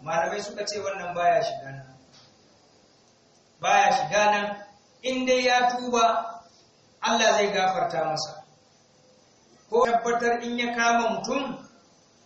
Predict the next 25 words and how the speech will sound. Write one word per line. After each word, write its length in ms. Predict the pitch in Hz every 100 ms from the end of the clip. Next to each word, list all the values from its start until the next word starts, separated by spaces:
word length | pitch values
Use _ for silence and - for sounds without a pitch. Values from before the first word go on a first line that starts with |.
| -
mutum 300 | 180 254 247
ba 100 | 208
zai 180 | 226 226
rayu 320 | 208 - -
ba, 380 | 254 254 - - - - - _ _ _ -
to, 200 | 202 208
in 200 | 262 269
dai 200 | 262 262
ya 180 | 254 254
tuba 340 | 254 254 262
kamun 480 | 254 214 202 208 247
ya 80 | 247
shiga 300 | - - 214
gargara 680 | 180 220 226 233 226 - -
na 100 | 202
mutuwa, 680 | 226 240 247 269 269 262 - -
Allah 300 | 208 208 208
zai 140 | 196 180
gafarta 520 | 180 175 170 139 151
masa. 280 | 143 - - - _ _ _ _ _ _ _ _ - _ -
Amma 300 | 170 170 233
da 80 | 240
zarar 380 | 233 233 254 262
mutum 260 | 240 240
ya 200 | 233 226